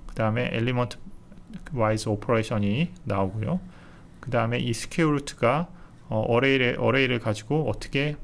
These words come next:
엘리먼트 와이즈 오퍼레이션을 하는가 또 그것도 나오죠. 그죠? 자, 그래서,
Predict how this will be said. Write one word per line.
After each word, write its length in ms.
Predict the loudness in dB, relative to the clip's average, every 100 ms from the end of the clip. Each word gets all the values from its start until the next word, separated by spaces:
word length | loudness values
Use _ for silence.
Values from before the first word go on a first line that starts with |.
| -6
엘리먼트 380 | -2 0 0 -2 2
와이즈 200 | 2 2
오퍼레이션을 560 | -2 0 0 2 -2
하는가 400 | 0 -2 -4 -10 -12 -10 -6
또 120 | -6
그것도 340 | -4 -6 -4
나오죠. 420 | -2 -2 -4 -10 -12 -16 -20 -20 -16
그죠? 220 | -8 -6 -8 -18 -20 -20 -20 -20 -20 -20 -20 -20 -20 -20 -18 -16 -14 -10 -8 -6 -8 -10 -14 -16
자, 180 | -8 -8 -8 -20 -10
그래서, 640 | -2 0 2 4 4 2